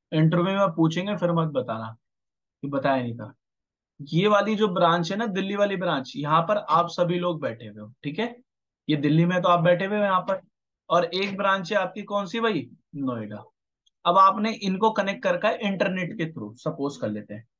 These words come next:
तो ये आपकी branch दिल्ली और branch नोएडा आ गई। अब आपको task दिया गया है, आप as a network engineer कहाँ पर visit कर रहे हो?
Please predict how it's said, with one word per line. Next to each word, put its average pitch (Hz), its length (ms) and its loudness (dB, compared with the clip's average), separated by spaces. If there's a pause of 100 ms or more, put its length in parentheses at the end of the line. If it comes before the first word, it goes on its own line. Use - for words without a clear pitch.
(220)
तो 165 100 4
ये 156 220 2
आपकी 175 500 4
branch 165 360 2
दिल्ली 170 320 0
और 233 120 2
branch 175 380 0
नोएडा 151 280 0
आ 104 120 -4
गई। - 160 -20 (560)
अब 202 140 6
आपको 208 300 4
task 190 420 4
दिया 196 240 2
गया 156 200 0
है, 156 260 -2
आप 165 180 2
as 165 180 0
a 180 100 -6
network 165 400 -6
engineer 165 540 -2
कहाँ 160 160 2
पर 180 160 -2
visit 170 360 -2
कर 165 120 -4
रहे 175 100 -4
हो? 202 180 -10